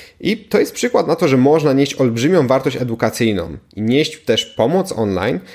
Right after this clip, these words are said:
oferując darmową i bardzo przystępną wiedzę. Bo w końcu kto nie lubi obrazków z trzema radami na konkretny temat w pigułce? No i jednocześnie oczywiście promując też swoje usługi, tak? Więc też stwarzając sobie szansę na zwiększanie swoich przychodów.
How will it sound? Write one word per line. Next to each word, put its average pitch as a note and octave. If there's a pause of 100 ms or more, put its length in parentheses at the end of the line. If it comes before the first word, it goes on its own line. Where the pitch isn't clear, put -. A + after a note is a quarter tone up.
(140)
oferując D3+
darmową A#2+
i C3
bardzo G#2+
przystępną G2+
wiedzę. A2 (560)
Bo A2
w -
końcu D3
kto -
nie F3+
lubi C3+
obrazków A#2+ (200)
z -
trzema B3+
radami B2
na A2+
konkretny A#2
temat G#2+
w -
pigułce? G2+ (460)
No A#4+
i F#4
jednocześnie A2
oczywiście G2+
promując G2+
też -
swoje G#2
usługi, D3
tak? A2+ (120)
Więc A2
też A2 (240)
stwarzając A2+
sobie A2+
szansę G#2
na G#2+
zwiększanie A2
swoich G#2+
przychodów. -